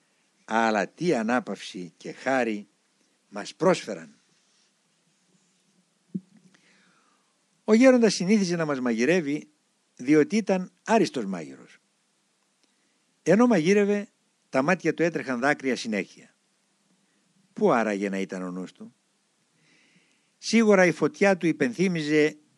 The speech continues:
την φωτιά της κολάσεως και έκλαιγε από τη μνήμη θανάτου. Και επειδή έλεγε και συνέχεια την ευχή προφορικά,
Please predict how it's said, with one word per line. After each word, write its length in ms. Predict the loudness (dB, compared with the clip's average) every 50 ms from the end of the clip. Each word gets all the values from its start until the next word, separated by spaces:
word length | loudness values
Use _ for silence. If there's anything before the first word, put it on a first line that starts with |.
| _ _ _
την 160 | -6 -6 -4
φωτιά 360 | -2 -4 -4 -2 -2 -2 -2
της 120 | -2 -6
κολάσεως 720 | -8 -6 -4 -2 -2 -2 -2 -4 -6 -10 -10 -10 -12 -16 _ _ _ _ _ _ _ _ _ _ _ _ _ _ _ _ _ _ _ _
και 200 | -2 4 6 6
έκλαιγε 540 | 6 6 4 0 -2 -2 -2 -2 -2 -4 -4 -4 -6
από 240 | -6 -6 -4 -4 -6
τη 140 | -6 -6 -6
μνήμη 260 | -4 -4 -6 -6 -8
θανάτου. 460 | -8 -8 -8 -8 -8 -10 -12 -16 -20 _ _ _ _ _ _ _ _ _ _ _ _ _ _ _ _ _ _ _ _ _ _ _ _ _ _ _ _
Και 140 | -2 0 0
επειδή 360 | 2 0 -2 -4 -2 0 2
έλεγε 260 | 2 2 0 -2 -4
και 140 | -4 -6 -8
συνέχεια 420 | -8 -8 -6 -6 -6 -4 -4 -6 -8
την 160 | -8 -8 -10
ευχή 220 | -10 -8 -8 -8
προφορικά, 640 | -8 -8 -8 -8 -10 -12 -12 -12 -12 -10 -10 -12